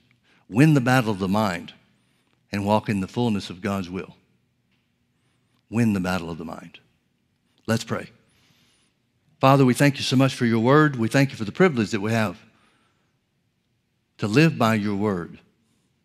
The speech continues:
to see the word of God as an instruction manual for life,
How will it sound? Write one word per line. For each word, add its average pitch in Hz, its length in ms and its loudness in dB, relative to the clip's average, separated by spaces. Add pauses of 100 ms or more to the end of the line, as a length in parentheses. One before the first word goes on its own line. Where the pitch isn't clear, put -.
(2000)
to 135 100 0
see 180 200 6
the 151 120 6
word 147 200 6
of 117 120 0
God 139 240 6
as 110 160 0
an 110 120 2
instruction 131 640 2
manual 117 380 4
for 104 160 -6
life, 107 500 2